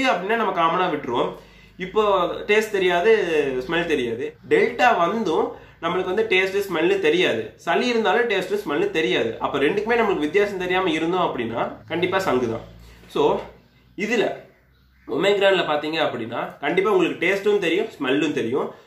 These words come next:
So, அந்த அளவுக்குலாம் எந்த ஒரு டிஃபரன்ஸும் வராது. டெல்டால இந்த மாதிரி எல்லாம் கிடையாது. And ஆக்சிஜன் லெவல், கண்டிப்பா டெல்டால எல்லாம் ஆக்சிஜன் லெவல் பாத்தீங்க அப்படின்னா அப்படியே கீழே இறங்கும்.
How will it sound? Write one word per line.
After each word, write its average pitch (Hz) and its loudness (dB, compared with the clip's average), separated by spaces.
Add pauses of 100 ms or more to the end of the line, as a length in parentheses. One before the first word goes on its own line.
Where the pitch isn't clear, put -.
(100)
So, 180 0
அந்த 185 2
அளவுக்குலாம் 190 2
எந்த 156 -2
ஒரு 147 0
டிஃபரன்ஸும் 147 -4
வராது. 120 0
டெல்டால 147 0
இந்த 139 0
மாதிரி 135 0
எல்லாம் 135 0
கிடையாது. 110 -6 (280)
And 135 -2
ஆக்சிஜன் 226 2
லெவல், 135 -2 (180)
கண்டிப்பா 185 -2
டெல்டால 175 0
எல்லாம் 160 2
ஆக்சிஜன் 175 -2
லெவல் 147 0
பாத்தீங்க 143 -4
அப்படின்னா 135 -2
அப்படியே 208 2
கீழே 180 -2
இறங்கும். 143 0